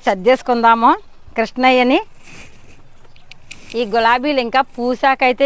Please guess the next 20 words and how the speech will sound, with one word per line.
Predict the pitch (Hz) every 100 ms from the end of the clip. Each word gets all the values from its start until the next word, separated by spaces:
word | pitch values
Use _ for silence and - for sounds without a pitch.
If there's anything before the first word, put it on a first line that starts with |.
| 247
ఇంకా | 208 269 240
బాగుండండి. | 254 254 254 247 233 247 320 330 214
మరి | 208 214
ఇంకా | 247 247
పువ్వులు | 240 233 240
అయితే | 233 247 214
రాలేదు. | 202 226 226 254 381 - - - - - 254 277
ఎంత | 294 370 -
సూట్ | 277 262 285
అయినా | 262 269 262
సరేనండి, | 220 233 240 226 220 208 - 220
మనకే | 214 214 240 302 - - - - - - 285
ఇట్టే | - 339 -
సరిపోతుంది. | 277 190 226 214 214 196 180 - - - 233
నేనైతే | 254 294 294 320 339 403 - - - - 220
ఇంత | 262 349 339
కష్టపడి | 311 330 302 285 269 208 - - 247
ఈ | 262
కుండీల్ని | 285 277 294 262 220 - - -
ఇలా | 226